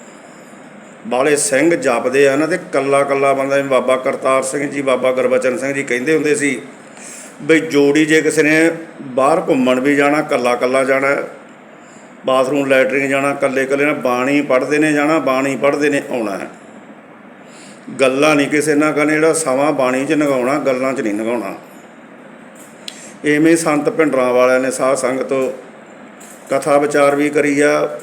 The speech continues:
ਬਾਣੀ ਪੜ੍ਹੀ ਵੀ ਆ, ਬਾਣੀ 'ਤੇ ਵਿਚਾਰ ਵੀ ਕੀਤੀ ਆ, ਤੇ ਬਾ-, ਬਾਣੀ ਦੇ ਨਾਲ ਪਾਵਰ ਵੀ ਆਈ ਆ।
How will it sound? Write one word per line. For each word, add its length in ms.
ਬਾਣੀ 540
ਪੜ੍ਹੀ 360
ਵੀ 240
ਆ, 320
ਬਾਣੀ 380
'ਤੇ 120
ਵਿਚਾਰ 580
ਵੀ 140
ਕੀਤੀ 500
ਆ, 260
ਤੇ 120
ਬਾ-, 380
ਬਾਣੀ 360
ਦੇ 120
ਨਾਲ 180
ਪਾਵਰ 420
ਵੀ 200
ਆਈ 260
ਆ। 100